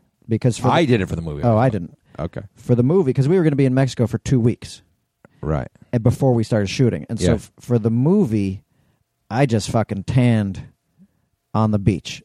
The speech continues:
Speaker 2: Okay.
Speaker 1: I didn't do s-, I didn't do spray tan.
Speaker 2: Are you sure?
Speaker 1: I'm positive. I
Speaker 2: Well,
Speaker 1: di-
Speaker 2: I thought I went with you.
Speaker 1: I did
Speaker 2: I went
Speaker 1: s-
Speaker 2: with Soder and Solansky.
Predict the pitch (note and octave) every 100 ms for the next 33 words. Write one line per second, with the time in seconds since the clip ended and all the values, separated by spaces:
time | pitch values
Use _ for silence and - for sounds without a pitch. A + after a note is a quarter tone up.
0 | - G2 F#2 - E2+ B2 B2+ C#3 C#3+ C#3+
1 | - B2 C#3 C3 D3 - G#2+ F#2+ - -
2 | - A2 A2 A2 - C3 F3+ C#3 A#2+ A#2+
3 | G2 F2+ - _ _ _ _ - A#2 D3
4 | - - C3 - C3+ A2 G2 G2+ - A2+
5 | D#2+ _ - C3 C3+ G#2 G#2+ G2 - G2+
6 | F#2+ F#2 - E2+ F2+ F2 -